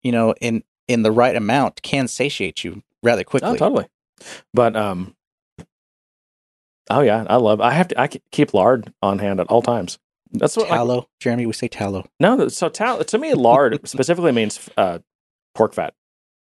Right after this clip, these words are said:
Speaker 1: Yeah.
Speaker 2: Is it not?
Speaker 1: I, I, I think I treat lard as lard. Lard is just rendered animal fat.
Speaker 2: Well, so beef tallow, that's obviously beef if you say that, but if you
Speaker 1: But
Speaker 2: just say
Speaker 1: tallow
Speaker 2: lard,
Speaker 1: can be anything.
Speaker 2: when you,
Speaker 1: Tallow,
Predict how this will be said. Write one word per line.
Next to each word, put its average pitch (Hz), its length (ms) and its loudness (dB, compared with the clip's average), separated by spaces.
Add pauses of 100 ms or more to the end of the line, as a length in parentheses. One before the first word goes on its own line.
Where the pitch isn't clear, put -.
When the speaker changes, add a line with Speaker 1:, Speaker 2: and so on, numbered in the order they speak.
(440)
Speaker 1:
Yeah. 107 360 -2
Speaker 2:
Is - 120 2
it 151 80 -2
not? 160 260 -2 (160)
Speaker 1:
I, 127 220 0
I, 147 260 -2 (220)
I 170 180 0
think 156 360 -4 (220)
I 127 140 0
treat 175 280 -2
lard 131 280 4
as 101 120 -2
lard. 101 340 0
Lard 139 240 4
is 120 140 0
just - 240 -6 (520)
rendered 127 340 4
animal 127 240 0
fat. - 320 -6
Speaker 2:
Well, 135 180 0 (400)
so 135 120 2
beef 151 200 -2
tallow, 110 340 4
that's 104 180 -2
obviously 92 320 -6
beef 87 320 -8
if 87 80 -18
you - 20 -14
say 90 140 -8
that, 87 180 -10
but 98 220 -6
if 123 140 0
you - 60 2
Speaker 1:
But 147 60 4
Speaker 2:
just 214 120 2
say 208 60 -2
Speaker 1:
tallow 196 200 2
Speaker 2:
lard, 127 120 2
Speaker 1:
can 143 60 0
be 113 140 -4
anything. 107 400 -8
Speaker 2:
when 139 120 0
you, - 40 -2
Speaker 1:
Tallow, 143 140 -2